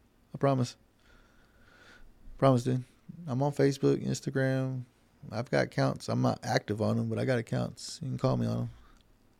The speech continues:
them. Just get through it. Work through it. Stop dealing with it. Stop hiding from it. It sucks. It does. Trauma sucks. It sucks, and if we don't fight it,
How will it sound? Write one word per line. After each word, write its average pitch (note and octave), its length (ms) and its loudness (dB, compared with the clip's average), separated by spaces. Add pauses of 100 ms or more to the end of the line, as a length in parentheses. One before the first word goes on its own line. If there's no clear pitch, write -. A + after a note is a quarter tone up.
(1080)
them. - 120 -8 (880)
Just A2+ 300 2 (1800)
get D3+ 240 0
through D#3 220 12
it. - 120 6 (300)
Work D3+ 220 4
through D#3 180 8
it. - 200 2 (1120)
Stop A#2+ 360 -2
dealing C#3 260 0
with C3+ 180 -2
it. - 120 -4 (500)
Stop - 260 0
hiding C#3 240 4
from C3 200 -2
it. B2 100 -6 (140)
It B2+ 100 -8
sucks. - 440 0
It - 140 -6
does. - 480 -2 (280)
Trauma - 280 -2
sucks. - 500 -6 (1500)
It - 180 -4
sucks, D3+ 540 6
and C3 100 4
if B2 140 0
we C#3 120 6
don't C#3 180 4
fight C#3 320 8
it, D#3 200 6